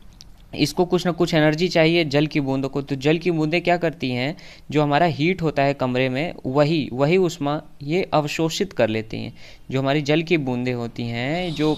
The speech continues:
कमरे में, उम, ऊष्मा मौजूद होती है, उसी का प्रयोग करके वाष्पीकरण करती हैं। तो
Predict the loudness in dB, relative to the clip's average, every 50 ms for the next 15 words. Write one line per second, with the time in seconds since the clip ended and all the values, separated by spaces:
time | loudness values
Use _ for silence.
0 | 2 2 4 4 6 6 6 6 6 4 2 0 -2 -2 0 0 -2 -4 -6 -10
1 | -16 -8 -4 -4 -4 -2 0 2 2 2 2 2 2 2 2 2 2 2 2 0
2 | 0 0 0 -2 -2 -2 -2 -2 -2 -2 -4 -6 -2 -2 0 0 0 -2 0 -2
3 | 0 0 0 -2 -2 -4 -4 -2 -2 -4 -4 0 0 0 0 0 -2 -4 0 2
4 | 2 2 2 2 -2 -6 -8 -6 -8 -8 -8 -8 -10 -12 -18 -20 -20 -20 -20 -10
5 | -2 2 4 4 4 4 2 -2